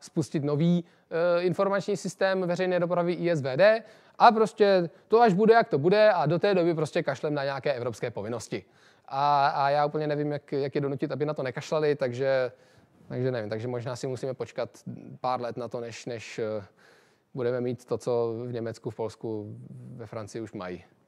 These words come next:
Eh, Seznam není jediný, kdo byl u soudu. Hm. Já taky. <laughs> Já jsem totiž podal vlastní žádost,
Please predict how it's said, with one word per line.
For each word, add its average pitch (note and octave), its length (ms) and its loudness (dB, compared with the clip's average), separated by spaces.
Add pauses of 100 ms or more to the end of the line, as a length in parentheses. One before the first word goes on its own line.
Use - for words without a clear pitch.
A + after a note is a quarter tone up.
(1700)
Eh, C3 420 -4 (1300)
Seznam F#3 400 0
není G3+ 220 -2
jediný, D3+ 360 -2
kdo B2+ 300 -2
byl B2+ 160 -4
u B2+ 80 -8
soudu. A#2+ 340 -8 (160)
Hm. C#3+ 120 -16 (360)
Já C3 120 -2
taky. G3 300 -8 (540)
<laughs> - 520 -20
Já D#3+ 140 0
jsem G#3+ 160 -2
totiž G#3+ 220 0
podal G#3 300 4
vlastní G3 500 4
žádost, A#2 680 -4